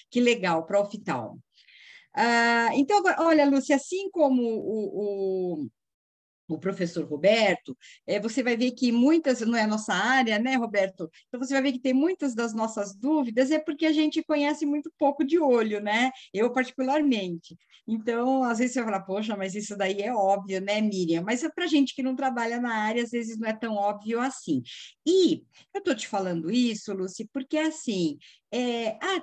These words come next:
tese, ela é, ela é um documento, né?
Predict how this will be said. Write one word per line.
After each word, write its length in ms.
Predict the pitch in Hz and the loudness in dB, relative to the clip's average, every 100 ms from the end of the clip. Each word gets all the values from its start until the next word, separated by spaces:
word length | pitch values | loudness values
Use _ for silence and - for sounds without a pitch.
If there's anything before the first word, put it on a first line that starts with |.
| - | -4
tese, 880 | 269 262 262 226 185 175 175 160 139 _ _ _ | 0 0 0 0 -2 -4 -2 -2 -2 _ _ _
ela 220 | - 277 302 | -6 -4 -2
é, 280 | 294 294 330 | -2 -2 -2
ela 120 | 370 | -2
é 40 | |
um 80 | 381 | -2
documento, 840 | 381 - 370 285 277 285 262 208 | -2 0 4 6 6 6 4 0
né? 360 | 180 175 220 285 | -2 -2 0 -2